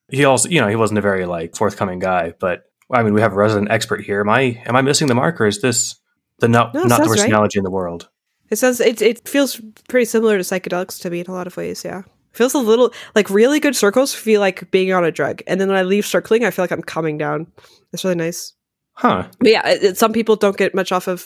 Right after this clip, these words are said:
Speaker 2: psychedelics too.
Speaker 1: Some people, yeah, I was gonna say, aren't responsive to M D M, M D M A, so I wonder how crazy it would be if there was, like,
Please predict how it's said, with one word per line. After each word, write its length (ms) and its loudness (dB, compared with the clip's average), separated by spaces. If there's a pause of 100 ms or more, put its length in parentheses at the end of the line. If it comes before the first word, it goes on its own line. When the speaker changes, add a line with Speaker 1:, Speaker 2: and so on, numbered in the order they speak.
(140)
Speaker 2:
psychedelics 480 -6
too. 180 -4 (440)
Speaker 1:
Some 260 0
people, 400 2
yeah, 140 4
I 40 2
was 80 -2
gonna 140 2
say, 320 2
aren't 240 0
responsive 360 0
to 80 -2
M 60 -2
D 100 2
M, 220 -2
M 140 -2
D 80 4
M 100 2
A, 220 -2
so 420 -2 (240)
I 140 2
wonder 540 2
how 180 0
crazy 280 2
it 40 2
would 140 -2
be 300 0
if 140 -8
there 140 2
was, 240 0
like, 320 -2